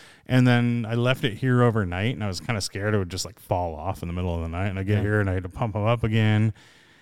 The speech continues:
Speaker 1: you know, kinda that thing, and it, yeah. And then I, um, I drove it up to Richmond, which is about,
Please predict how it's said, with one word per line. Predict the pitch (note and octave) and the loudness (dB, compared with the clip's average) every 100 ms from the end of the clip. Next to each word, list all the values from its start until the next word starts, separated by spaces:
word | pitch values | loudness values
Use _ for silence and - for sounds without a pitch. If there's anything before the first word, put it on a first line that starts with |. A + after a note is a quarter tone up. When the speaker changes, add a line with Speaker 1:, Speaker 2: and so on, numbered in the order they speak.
| - | -2
Speaker 1:
you | C#3 | 2
know, | C3+ B2+ | 4 2
kinda | C3+ B2 | 2 2
that | G#2+ A#2 G#2 | 4 2 0
thing, | C3 B2+ A2+ | -2 -2 -2
and | A2+ A#2 C3+ A#2 G#2 A2 G#3 | -6 -4 -2 -2 -4 -8 -2
it, | C#3 G2+ D#3 G#2+ - | -2 -4 -10 -12 -8
yeah. | G2+ E2+ - - | -8 -8 -14 -4
And | C3 C#3 | 0 4
then | C3+ | 4
I, | B2 G#2+ A2 | 2 0 -2
um, | A#2+ G#2+ F#2+ G2 - | -2 0 -2 -6 -6
I | A#2 | -2
drove | A2+ B2 B2 | 4 4 4
it | |
up | B2+ - | 2 0
to | - A#2+ A2 G2+ | -6 -2 0 0
Richmond, | G#2 D3+ - F#2+ A#2 - | 2 2 0 -4 -2 -2
which | G#2+ - | -6 -4
is | F#2+ | -6
about, | F#2 G2 F#2 | -4 -4 -4